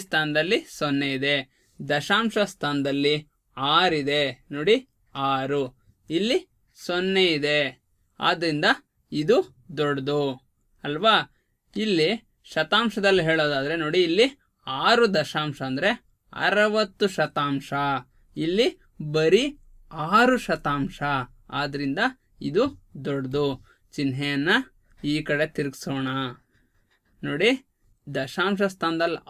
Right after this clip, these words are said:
ಆರಿದೆ, ಅರವತ್ತು ಶತಾಂಶಗಳು. ಇಲ್ಲಿ ನೋಡಿ, ಶತಾಂಶ ಸ್ಥಾನದಲ್ಲಿ ಆರಿರೋದು. ನೋಡ್ರಿ, ಈ ಸ್ಥಾನ ಇದೆಯಲ್ವಾ, ದಶಾಂಶ ಸ್ಥಾನ ಶತಾಂಶ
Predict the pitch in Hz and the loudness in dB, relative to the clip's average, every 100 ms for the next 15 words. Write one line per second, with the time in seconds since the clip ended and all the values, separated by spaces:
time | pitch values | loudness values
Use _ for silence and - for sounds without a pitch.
0 | 147 139 160 156 135 151 233 - _ _ | -6 -2 0 0 -2 0 -2 -6 _ _
1 | - 131 143 170 190 180 160 139 139 131 | -14 -6 -2 -2 0 -4 -6 -8 -8 -6
2 | 143 160 180 - 170 190 202 220 277 - | -6 -6 -6 -6 -2 0 2 2 2 -2
3 | _ - - 151 156 214 247 233 233 - | _ -20 -4 -4 -2 -2 0 2 0 0
4 | 196 196 196 190 165 180 185 180 170 - | 0 2 2 2 2 2 2 0 -2 -4
5 | 143 156 160 226 294 _ _ - 151 220 | -6 -4 0 0 -2 _ _ -12 -4 -2
6 | 254 - 175 175 175 170 165 160 180 214 | -2 -2 2 2 2 0 0 2 4 4
7 | 156 - _ - 143 143 196 208 220 - | 2 -4 _ -8 -4 -2 2 2 2 2
8 | 170 160 - 147 143 147 151 156 _ _ | 0 0 -4 -2 0 0 -2 -2 _ _
9 | - 160 156 196 202 208 190 | -4 0 2 4 2 2 2